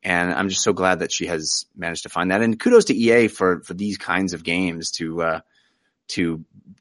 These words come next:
you know, really fill out what, what is a, a, a franchise heavy, uh, slate for them. Like, the, the fact that they're building in new I P and finding these small projects to bolster, I think, I think is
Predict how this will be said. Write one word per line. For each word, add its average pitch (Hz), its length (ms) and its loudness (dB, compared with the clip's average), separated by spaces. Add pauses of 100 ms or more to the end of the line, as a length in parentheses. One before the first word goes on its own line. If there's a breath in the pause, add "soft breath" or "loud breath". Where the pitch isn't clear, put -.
(300)
you 92 120 -8
know, 80 220 -10 (280)
really 82 460 -6 (1400)
fill - 460 2
out 110 320 6
what, 104 440 -4
what 98 180 0
is 95 220 -2
a, 92 60 -2
a, 85 500 -4 (440 soft breath)
a - 80 -14 (760)
franchise 120 840 4
heavy, 92 720 -2
uh, 85 200 -6
slate 107 380 -2
for 98 120 -6
them. 87 160 -4
Like, 92 160 -4
the, 110 120 -2
the 117 120 0
fact 135 200 0
that 120 100 -2
they're 104 180 2
building 98 580 0
in 95 340 -2 (360 soft breath)
new 123 180 6
I 113 140 6
P 101 340 0
and 90 100 -2
finding 95 380 0
these 87 160 -2
small 90 240 2
projects 82 460 -6 (100)
to 85 140 -8
bolster, 82 500 -4
I 80 100 -2
think, 95 300 -8
I 95 60 -4
think 95 240 -4
is 87 340 -4